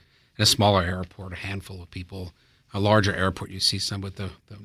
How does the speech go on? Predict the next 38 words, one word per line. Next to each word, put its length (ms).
magnitude 640
of 120
what 120
we 120
do 260
and 100
the 60
size 460
and 80
the 40
scope 460
and 80
the 60
consistency 520
of 60
the 80
process 640
is, 160
uh, 160
very 240
much 180
something 560
that, 220
uh, 200
we 120
take 240
pride 260
in 80
the 80
work 240
that 140
we 100
do 160
there. 260
And, 280
uh, 300
it 100
is 400